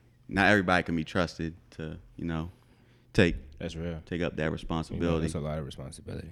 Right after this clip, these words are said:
Speaker 1: It's some real shit. That's some real friend shit.
Speaker 2: I'm built for it.
Speaker 1: Yes, sir. I fuck with you.
Speaker 2: Full well, nigga.
Speaker 1: <laughs>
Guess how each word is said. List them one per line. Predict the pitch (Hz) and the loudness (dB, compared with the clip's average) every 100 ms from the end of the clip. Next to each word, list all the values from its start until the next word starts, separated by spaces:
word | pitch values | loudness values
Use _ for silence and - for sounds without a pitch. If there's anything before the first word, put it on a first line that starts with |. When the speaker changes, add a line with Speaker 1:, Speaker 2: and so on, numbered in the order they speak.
| - - | -16 -10
Speaker 1:
It's | - | -2
some | 78 | 2
real | 82 76 | 4 2
shit. | - 85 - - | 2 0 -2 -12
That's | - 92 | -14 -8
some | 82 | -6
real | 80 80 85 - - - | -6 -8 -10 -18 -20 -14
friend | - 80 | -8 -8
shit. | - 76 - - | -6 -8 -10 -12
Speaker 2:
I'm | 85 | -10
built | 85 82 | -8 -8
for | 78 78 | -10 -12
it. | - | -12
Speaker 1:
Yes, | - 71 - | -10 -10 -2
sir. | 87 73 85 - | 2 2 2 -8
I | - | -10
fuck | - 87 - | 0 2 2
with | 52 - | -4 -6
you. | - 92 | -12 -8
Speaker 2:
Full | - 98 | 0 0
well, | 95 87 | 0 -2
nigga. | 85 101 - - - - - | -6 -8 -12 -20 -20 -8 -4
Speaker 1:
<laughs> | - - 539 440 | -2 2 0 2